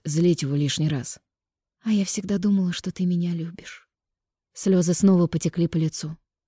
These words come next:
и я стала внимательно смотреть вдаль. Утренний парк был изумительно красив. Туман окутывал его лёгкой дымкой. По тёмной глади озера плыла пара белоснежных лебедей.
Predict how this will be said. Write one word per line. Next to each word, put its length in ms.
и 80
я 140
стала 260
внимательно 480
смотреть 380
вдаль. 320
Утренний 420
парк 260
был 240
изумительно 560
красив. 560
Туман 340
окутывал 500
его 160
лёгкой 380
дымкой. 480
По 120
тёмной 320
глади 300
озера 320
плыла 320
пара 240
белоснежных 600
лебедей. 500